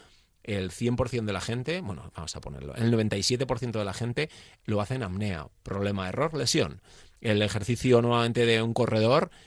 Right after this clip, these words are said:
lo hace normalmente respirando, pero inhalando y exhalando inadecuadamente y los momentos que son más complicados, porque pasa muchas veces que como inhalas y exhalas por la boca, cuando hace mucho, mucho frío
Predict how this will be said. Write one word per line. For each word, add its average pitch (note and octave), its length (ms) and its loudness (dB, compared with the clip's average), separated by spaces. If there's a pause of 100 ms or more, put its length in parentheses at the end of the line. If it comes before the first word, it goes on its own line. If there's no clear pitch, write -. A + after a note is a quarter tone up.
(180)
lo A2+ 180 6
hace A#2 200 2
normalmente A2 840 0 (260)
respirando, C3 760 4 (200)
pero A2+ 280 4
inhalando A2+ 460 2
y A2 60 4
exhalando C3 520 0
inadecuadamente B2+ 760 2
y D#3+ 40 2
los B2 120 2
momentos A2+ 300 -2
que A#2 140 0
son B2 300 -4
más A2 420 0
complicados, G#2 560 0 (320)
porque G#2 240 -2
pasa A2 160 -2
muchas A2 260 0
veces A#2+ 180 -4
que C3+ 100 -4
como G#2+ 220 -2
inhalas A#2 320 2
y A#2 40 -6
exhalas A#2+ 280 0
por B2+ 120 0
la B2 120 2
boca, C#3 340 2 (220)
cuando A2+ 200 4
hace A#2+ 120 2
mucho, A#2+ 340 0
mucho B2 280 0
frío D3+ 380 2